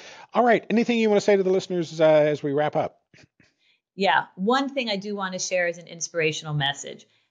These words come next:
Speaker 2: If we all remember back to two thousand fifteen, two thousand sixteen, uh, those were two really hard years for my business because a lot of clients realized that they had other options and they wanted to just, you know, go and self-direct, buy some technology, go to that,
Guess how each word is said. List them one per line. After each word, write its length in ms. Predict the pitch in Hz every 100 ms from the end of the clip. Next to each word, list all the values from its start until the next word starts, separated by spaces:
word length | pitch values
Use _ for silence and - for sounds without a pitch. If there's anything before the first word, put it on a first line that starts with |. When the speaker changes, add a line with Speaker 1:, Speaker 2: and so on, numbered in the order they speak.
| _ -
Speaker 2:
If 320 | 220 202 208
we 260 | 196 277
all 160 | 302 277
remember 420 | 240 214 208 202
back 380 | 190 175 180 -
to 80 | 180
two 240 | - 196
thousand 360 | 196 180 180 165
fifteen, 400 | 185 175 180 160
two 140 | 185
thousand 320 | 170 160 156
sixteen, 720 | - 160 - - 165 143 143 147 _ _
uh, 280 | 165 160 160
those 240 | 208 277 285
were 80 |
two 320 | 233 - 226 202
really 180 | 196
hard 300 | 180 180 180
years 260 | 160 165 160
for 60 | 165
my 160 | 156
business 580 | 151 151 147 151 143 -
because 680 | - 156 - 175 160 160 - _ _ _ -
a 80 | 185
lot 440 | 185 190 220 196 -
of 420 | 175 170 151 _
clients 580 | - 196 190 190 180 170
realized 380 | 185 185 185 185
that 60 |
they 120 | 170
had 120 | 180 175
other 260 | 175 165
options 640 | 165 175 - 233 277 - - _ _ -
and 400 | 185 175 175 175 151 -
they 140 | 185
wanted 320 | 180 185 185
to 80 | 190
just, 360 | 165 185 - -
you 100 | 208
know, 80 | 180
go 280 | 165 202 202
and 120 | 190
self-direct, 760 | - 175 - 202 254 254 - -
buy 180 | 190 190
some 220 | 196 180
technology, 640 | 180 180 240 233 226 220
go 200 | 202 202
to 120 | 196
that, 280 | 185 175 170